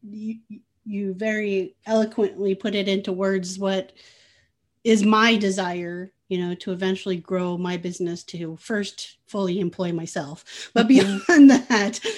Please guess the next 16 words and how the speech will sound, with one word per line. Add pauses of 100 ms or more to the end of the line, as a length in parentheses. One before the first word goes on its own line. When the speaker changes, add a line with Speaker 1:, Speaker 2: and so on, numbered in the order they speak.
(160)
Speaker 2:
I'm
still
Speaker 1:
uh,
Speaker 2:
working
on
that
one.
Speaker 1:
<laughs>
uh, (220)
beyond
that, (300)
uh,
Speaker 2:
Right.
Speaker 1:
to
employ
others,